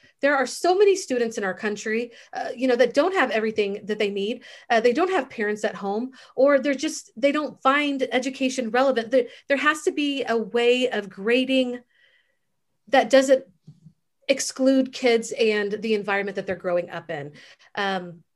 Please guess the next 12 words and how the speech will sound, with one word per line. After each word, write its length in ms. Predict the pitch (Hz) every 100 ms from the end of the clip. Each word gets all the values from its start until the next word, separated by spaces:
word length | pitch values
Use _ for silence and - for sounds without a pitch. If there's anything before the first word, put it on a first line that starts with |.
| _ -
and 200 | 262 262
we 140 | 240 262
talk 220 | 294 277
a 40 |
lot 160 | 254 233
about 200 | 226 220
the 60 | 202
hundred 320 | 233 240 240
point 280 | 233 208 220
scale 540 | - 202 185 156 151 - - -
and, 140 | 226
like, 320 | 220 202 -